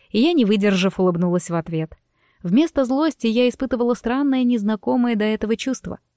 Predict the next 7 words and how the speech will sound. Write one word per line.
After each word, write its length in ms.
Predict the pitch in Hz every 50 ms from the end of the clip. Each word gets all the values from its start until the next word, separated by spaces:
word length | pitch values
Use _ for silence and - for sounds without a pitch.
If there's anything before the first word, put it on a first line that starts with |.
| _
Я 260 | - 180 196 196 202
среди 320 | 202 - 226 226 196 202 220
своих. 500 | - - 226 240 254 254 247 - - _ _ _ _ _ _ _ _ _ _
Пусть 380 | - 339 339 294 - - - - _ _ _
насмешливые 840 | - 208 233 - - 196 190 240 277 269 - - 214 196 190 185 190
и 20 |
беспардонные, 920 | 185 226 240 - - 202 190 185 180 202 254 277 269 240 220 214 208 196 190